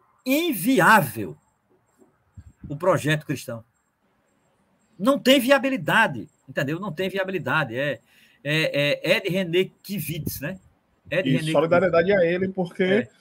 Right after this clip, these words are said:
Speaker 2: é um
Speaker 1: Toda
Speaker 2: absurdo um
Speaker 1: solidariedade.
Speaker 2: cara sofrer, sofrer esse
Speaker 1: Claro.
Speaker 2: tipo de retaliação
Speaker 1: Claro. É.
Speaker 2: porque, por seguir o evangelho, né? Um
Speaker 1: Exatamente.
Speaker 2: absurdo.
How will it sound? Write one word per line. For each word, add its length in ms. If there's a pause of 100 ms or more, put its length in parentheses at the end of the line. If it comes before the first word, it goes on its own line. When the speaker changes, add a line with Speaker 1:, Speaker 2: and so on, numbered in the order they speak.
(260)
Speaker 2:
é 60
um 40
Speaker 1:
Toda 60
Speaker 2:
absurdo 220
um 40
Speaker 1:
solidariedade. 440
Speaker 2:
cara 220
sofrer, 640
sofrer 380
esse 80
Speaker 1:
Claro. 200
Speaker 2:
tipo 120
de 100
retaliação 800
Speaker 1:
Claro. 200 (220)
É. 140
Speaker 2:
porque, 160 (120)
por 300
seguir 240
o 40
evangelho, 580
né? 60
Um 460
Speaker 1:
Exatamente. 340
Speaker 2:
absurdo. 400